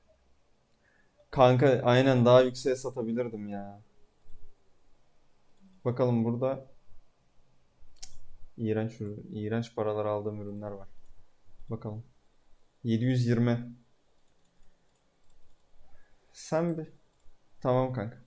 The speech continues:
Tamam. Sekiz yüz elli. Aldı. Güzel.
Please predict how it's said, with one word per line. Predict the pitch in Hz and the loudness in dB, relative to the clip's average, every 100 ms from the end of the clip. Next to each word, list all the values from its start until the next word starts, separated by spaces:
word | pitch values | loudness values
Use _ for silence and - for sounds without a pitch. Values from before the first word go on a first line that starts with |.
| - _ | -20 _
Tamam. | 123 107 117 - - _ - - - _ _ - - | 0 0 -2 -14 -20 _ -20 -20 -20 _ _ -20 -20
Sekiz | - 123 123 120 | -6 -6 -2 -2
yüz | 117 | 0
elli. | 117 113 113 113 - - - | 2 2 0 -6 -14 -16 -10
Aldı. | - 147 170 127 127 - - - - - - - - - - | -2 0 0 -4 -6 -16 -20 -20 -20 -20 -20 -20 -20 -20 -6
Güzel. | 175 131 110 | -2 -2 -4